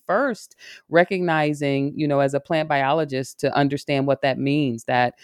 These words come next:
when you see a plant struggling, you recognize that it really is most likely an environmental, uh, failure, um, that the plant doesn't have access to something it needed.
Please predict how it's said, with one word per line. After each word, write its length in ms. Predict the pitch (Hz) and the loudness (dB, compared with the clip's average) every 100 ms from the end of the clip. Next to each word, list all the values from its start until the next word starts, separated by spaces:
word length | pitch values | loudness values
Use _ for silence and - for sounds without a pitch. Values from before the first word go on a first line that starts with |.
| - - | -20 -4
when 140 | 151 | -2
you 80 | 151 | -2
see 200 | - 170 | 0 0
a 80 | 147 | 0
plant 280 | 160 143 | 0 -2
struggling, 440 | - 143 165 139 135 | 2 2 4 2 0
you 100 | 139 | 2
recognize 720 | 135 143 151 143 131 127 127 | 2 2 0 0 2 0 0
that 160 | 127 127 | 0 2
it 140 | 131 | 0
really 540 | 135 127 151 156 151 131 | -2 0 2 2 2 0
is 140 | 127 | 0
most 320 | 135 143 - | 0 0 0
likely 440 | 123 123 - 135 127 | 0 0 2 0 2
an 80 | |
environmental, 920 | 123 123 127 127 127 147 170 165 147 139 _ - _ 127 | 0 0 0 0 0 -2 0 0 0 -4 _ -20 _ -2
uh, 280 | 127 127 120 _ | 0 0 -4 _
failure, 600 | 143 139 131 117 107 107 - | 0 0 0 -2 -2 -4 -2
um, 180 | 123 | 0
that 140 | 127 - | 0 -2
the 60 | |
plant 260 | - 135 127 | -2 -2 0
doesn't 220 | 127 123 | -2 -2
have 160 | 127 120 | -2 0
access 360 | 117 - 120 | 0 0 -4
to 80 | 123 | -4
something 340 | - 117 117 117 | -2 -2 0 -4
it 80 | |
needed. 400 | 113 113 120 113 | -2 0 0 -2